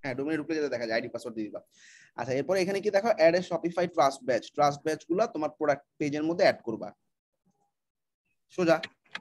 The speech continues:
দশ marks। আর Facebook Messenger Chatbot ওয়েবসাইটে অ্যাড করবা, দুইটা মিলে দশ, দশ, বিশ। আচ্ছা, এখানে দেখো product পেজের লিংকটা submit করে দিবা। product পেজের লিংকে ঢুকলে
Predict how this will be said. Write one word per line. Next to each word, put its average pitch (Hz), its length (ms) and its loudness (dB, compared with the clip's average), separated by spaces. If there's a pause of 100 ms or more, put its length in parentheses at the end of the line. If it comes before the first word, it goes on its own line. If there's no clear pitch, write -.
(360)
দশ 143 200 -2
marks। 135 260 -2 (540)
আর 113 220 0 (260)
Facebook 147 440 -2
Messenger 147 440 0
Chatbot 151 440 0
ওয়েবসাইটে 127 400 -4
অ্যাড 101 220 -4
করবা, 110 220 -14 (760)
দুইটা 123 320 -4
মিলে 185 180 0
দশ, 139 260 0
দশ, 113 140 -6 (100)
বিশ। - 180 -14 (840)
আচ্ছা, 98 340 -12
এখানে 175 240 -4
দেখো 185 160 0
product 180 360 0
পেজের 190 220 0
লিংকটা 165 220 2
submit 120 340 -4
করে 110 200 -6
দিবা। 101 220 -12 (220)
product 139 240 -4
পেজের 160 220 -4
লিংকে 156 340 -6
ঢুকলে 190 400 -2